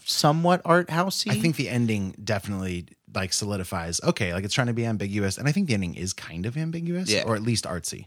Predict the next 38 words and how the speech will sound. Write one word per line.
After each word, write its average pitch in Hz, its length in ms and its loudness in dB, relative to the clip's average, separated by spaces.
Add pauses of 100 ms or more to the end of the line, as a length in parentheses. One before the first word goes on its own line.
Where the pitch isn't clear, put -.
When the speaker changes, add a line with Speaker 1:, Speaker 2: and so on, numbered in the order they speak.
(100)
Speaker 1:
Mm-hmm. 113 240 -2 (100)
It's 117 220 2
open 110 340 0
for 104 120 -4
interpretation. 90 800 -2
Speaker 2:
Sure. - 100 -14
Speaker 1:
I 107 100 -2
think 104 280 -2 (320)
for 185 140 6
me, 226 140 8
that's 156 180 6
kind 127 140 6
of 113 40 4
what 98 120 2
defines, 98 360 0
like, 92 140 -2
a 87 140 0
quote-unquote 101 500 2
art 95 200 2
house, - 520 2
like, 95 180 -2
Speaker 2:
Just, 110 140 2
Speaker 1:
more 104 100 6
Speaker 2:
like, 95 120 4
a 95 60 -2
less 92 420 0
cut - 200 -4
and 80 100 -8
dry. 82 320 -4
Speaker 1:
less 202 200 6
cut - 200 4
and 143 100 2
dry, 127 300 8
more 123 400 6
open 123 280 4
for 113 120 2
interpretation. 113 800 2
And 107 300 4